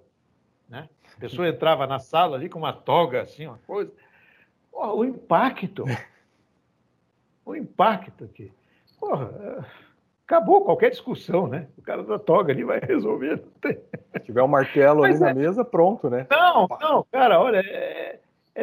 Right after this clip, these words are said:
Speaker 1: é, mas é cultural, né? É, as pessoas não conseguem sair de uma estrutura, é,
Speaker 2: Hierárquica.
Speaker 1: enraizada na própria família, né? É o, é o pai que decide, é o diretor que decide,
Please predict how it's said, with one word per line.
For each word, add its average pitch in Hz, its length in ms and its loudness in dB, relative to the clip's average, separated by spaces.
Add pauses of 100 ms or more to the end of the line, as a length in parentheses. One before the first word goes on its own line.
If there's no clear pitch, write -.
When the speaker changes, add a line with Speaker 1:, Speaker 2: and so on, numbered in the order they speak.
(140)
Speaker 1:
é, 185 300 2
mas 196 200 0
é 226 60 4
cultural, 233 760 -2
né? 240 260 -2 (280)
É, - 240 -2
as 156 120 -4
pessoas 185 300 -4
não 220 100 -4
conseguem 233 760 0
sair 156 720 -4 (380)
de - 100 -4
uma 151 140 2
estrutura, 135 960 0 (380)
é, - 460 -8
Speaker 2:
Hierárquica. 113 680 -2
Speaker 1:
enraizada 151 1000 2 (220)
na 160 120 -2
própria 185 360 -2
família, 151 580 -4
né? 170 320 -2
É 165 80 2
o, 151 200 -2
é 160 60 0
o 151 60 0
pai 208 180 0
que - 120 -6
decide, 143 840 -6
é 131 80 -6
o 147 160 -8
diretor 165 480 2
que 175 120 -2
decide, 147 880 0